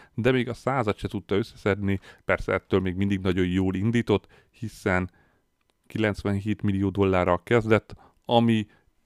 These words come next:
a valaha legjobban kezdő koncertfilm volt. Összehasonlítás szempontjából a kétezer-tizenegyes Justin Bieber koncertfilm volt eddig, ami vezetett hetvenhárom millióval,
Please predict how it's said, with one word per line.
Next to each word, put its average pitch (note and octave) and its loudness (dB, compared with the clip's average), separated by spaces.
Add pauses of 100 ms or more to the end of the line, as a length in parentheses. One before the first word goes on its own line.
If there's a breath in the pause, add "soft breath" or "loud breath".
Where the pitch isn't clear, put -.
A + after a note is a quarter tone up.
(400)
a F#2 2 (180)
valaha G#2 2
legjobban F#2 -2
kezdő F#2+ -4 (100)
koncertfilm F#2+ -4
volt. B2+ 2 (300 soft breath)
Összehasonlítás G#2 -2
szempontjából G2+ 0
a F#2 -2
kétezer-tizenegyes G2 -4
Justin G2+ -4
Bieber F#2+ -4
koncertfilm F#2+ -6
volt F#2 -2
eddig, F#2 -6
ami F#2+ -4 (160)
vezetett A2+ -6 (400 soft breath)
hetvenhárom G#2 -2
millióval, F#2+ 0